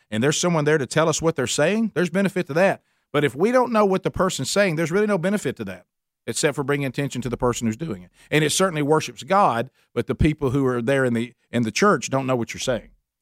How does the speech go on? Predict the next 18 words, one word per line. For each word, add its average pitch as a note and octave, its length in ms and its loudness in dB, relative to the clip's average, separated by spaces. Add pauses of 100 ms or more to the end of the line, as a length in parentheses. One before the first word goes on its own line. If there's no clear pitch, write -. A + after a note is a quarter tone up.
(560)
So - 140 -2
he C3 80 2
comes C#3+ 200 2
on C3+ 100 2
to A#2 80 -2
six. C3 300 -2
He B2 100 -4
says, A#2 180 -2
"Now, C3 140 0
brothers, E3+ 420 2
if C3+ 140 -4
I E3+ 140 0
come G#3+ 280 0
to F#3 60 0
you D#3 100 2
speaking D3 400 -2
in A#2+ 140 0
tongues, A#2+ 580 2